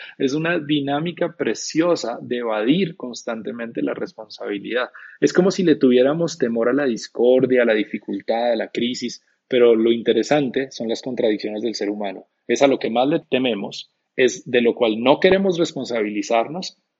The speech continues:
pero interesantemente pareciera ser la mayor cantidad de la porción de la realidad humana, la discordia,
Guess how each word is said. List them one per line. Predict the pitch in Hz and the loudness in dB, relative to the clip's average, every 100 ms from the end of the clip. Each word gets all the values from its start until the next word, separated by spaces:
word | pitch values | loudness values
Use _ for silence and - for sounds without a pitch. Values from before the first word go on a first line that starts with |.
| _ | _
pero | 135 113 110 | -6 -4 -4
interesantemente | 110 107 101 95 95 110 120 139 185 185 120 110 - 123 - | -6 -8 -6 -6 -8 -8 -8 -6 -4 -4 -6 -10 -12 -14 -8
pareciera | 117 110 104 110 107 117 | -6 -4 -4 -4 -4 -4
ser | - 131 131 | -4 -6 -6
la | 120 | -8
mayor | 110 104 113 123 | -8 -6 -4 -4
cantidad | - 147 139 123 110 | -6 -10 -8 -4 -4
de | 110 | -4
la | 117 120 | -6 -6
porción | 107 - 104 104 | -8 -10 -12 -10
de | 110 | -8
la | 113 | -6
realidad | 110 107 104 98 | -6 -6 -6 -8
humana, | 101 113 104 - _ _ _ _ - | -8 -10 -12 -16 _ _ _ _ -12
la | 107 | -6
discordia, | 104 98 - 113 107 95 101 101 | -6 -6 -4 -2 -2 -4 -10 -12